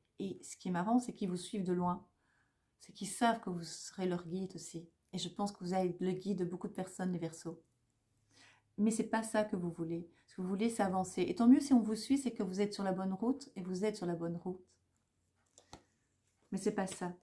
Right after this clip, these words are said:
Il y aura, euh, pour certains, un changement de travail et même perte de travail, hein.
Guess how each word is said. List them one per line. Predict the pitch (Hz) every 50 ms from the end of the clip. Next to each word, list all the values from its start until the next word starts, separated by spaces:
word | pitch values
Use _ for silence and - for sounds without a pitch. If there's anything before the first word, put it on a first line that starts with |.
| _ - - - - - - - - - - - - -
Il | 202
y | 202
aura, | 202 208 208 208 208 202 - - -
euh, | - 190 185 185 180
pour | - 202 -
certains, | - 214 - - - - 254 254 254 254 247 247 247 233 226
un | 220
changement | 214 - 226 220 214 214 226 226
de | 226
travail | - 220 214 214 226 240 247 247 247 240 - -
et | 214 208
même | 208 220 233 233 226 226 -
perte | - 240 240 202
de | 196 202
travail, | 208 - - 220 208 208 196 196 190 180
hein. | 180 185 202